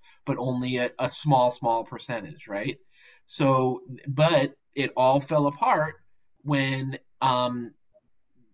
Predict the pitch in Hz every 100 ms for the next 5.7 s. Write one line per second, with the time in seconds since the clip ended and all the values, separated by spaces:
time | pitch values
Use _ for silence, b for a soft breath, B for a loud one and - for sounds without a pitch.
0 | _ 131 135 143 156 160 151 143 135 131
1 | 135 135 131 - 120 117 123 - 139 -
2 | 113 117 - _ _ _ _ _ - -
3 | 123 123 - 123 120 - 117 110 107 -
4 | 110 98 98 104 90 - - - 117 135
5 | 135 135 139 104 92 78 76